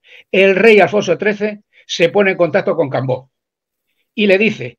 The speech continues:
ante, ante, cómo, ante, después de acabar la se-, Primera Guerra Mundial, cómo se est-, cómo se está evolucionando todo, y le dice que en Cataluña, que en Cataluña puede haber, puede existir que los obreros y los soldados se unan.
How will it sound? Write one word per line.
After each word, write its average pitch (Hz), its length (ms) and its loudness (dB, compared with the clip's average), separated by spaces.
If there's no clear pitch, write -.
ante, 175 400 0
ante, 170 280 -2
cómo, 226 220 0
ante, 180 400 -6
después 156 320 -2
de 220 60 2
acabar 208 240 2
la 185 120 2
se-, 170 180 -6
Primera 190 320 -2
Guerra 170 200 2
Mundial, 160 320 -4
cómo 170 240 2
se 180 120 -6
est-, - 180 -14
cómo 160 160 -4
se 165 100 -6
está 190 180 -2
evolucionando 190 680 0
todo, 208 300 -2
y 175 120 -2
le 170 100 6
dice 214 280 2
que 175 80 0
en 165 100 -2
Cataluña, 233 680 2
que 180 100 -4
en 156 60 -4
Cataluña 220 680 0
puede 262 300 4
haber, 185 380 2
puede 233 220 4
existir 196 480 -4
que 180 80 2
los 170 200 2
obreros 180 440 4
y - 20 -4
los 143 140 -4
soldados 180 400 -2
se 160 100 -2
unan. 120 280 -8